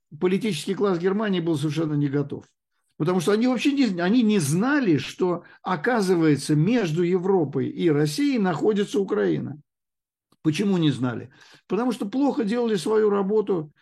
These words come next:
э, масс-медиа. Не обращали внимания на то, что происходит. Не обращали внимания на то, что происходит между Украиной и, э, э, Российской Федерацией. Потому что главным партнёром была Российская Федерация.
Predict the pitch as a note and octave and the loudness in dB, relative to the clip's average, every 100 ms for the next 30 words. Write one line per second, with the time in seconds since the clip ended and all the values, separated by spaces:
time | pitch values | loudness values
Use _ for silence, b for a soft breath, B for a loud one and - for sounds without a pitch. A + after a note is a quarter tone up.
0 | b b b b _ - D#3+ E3 C#3+ C#3 | b b b b _ -10 -4 -4 -4 -6
1 | - F#3 - D#3 B2+ A2 G#2 - _ _ | -6 -4 -2 -2 -2 -4 -10 -14 _ _
2 | _ _ _ b - F3+ G3 G3+ A3 A3 | _ _ _ b -4 -2 0 0 2 2
3 | A3+ A3+ G#3+ F3+ E3+ E3+ D#3+ D#3+ D#3 D#3+ | 2 0 0 0 0 0 -2 -2 -2 -2
4 | C#3+ - B2 B2 - _ b b b - | -2 -4 -6 -8 -12 _ b b b -4
5 | D#3+ G3 G3+ A3+ A3 A3 G#3 G#3 G#3 G3 | 0 0 2 2 2 2 0 0 0 0
6 | F#3+ C#3 G#3+ D#3+ F#3+ G3 D3+ G#3 F3 G3 | -2 -2 -2 -2 0 0 2 0 2 2
7 | G3 E3+ F#3+ F#3+ F#3 F#3+ F#3 F3+ - F3 | 2 2 0 0 2 2 2 -2 -2 -2
8 | F3 F3 - D3+ D3+ D3+ D3 D3 D3 D3 | 0 -2 -4 -6 -2 0 0 -2 -4 -4
9 | C#3+ D3+ D#3+ D3+ E3 D3 D#3+ E3+ D3+ C#3 | -4 -2 -2 -2 -4 -6 -6 -2 0 0
10 | B2 C#3+ C3+ G3 A3+ C4 C#4 - B3 G3+ | -2 -4 -4 -4 -2 -2 -4 -4 -2 0
11 | A#3 G#3+ G#3+ F#3 F#3+ E3+ A3+ F3+ E3+ E3 | 0 0 -2 -2 -4 -4 -2 -2 -2 0
12 | E3+ E3 C#3 D#3 C#3+ D3 C#3+ C#3 C#3+ B2+ | 0 0 -2 -4 -4 -6 -4 -4 -4 -6
13 | - F#3+ | -14 -20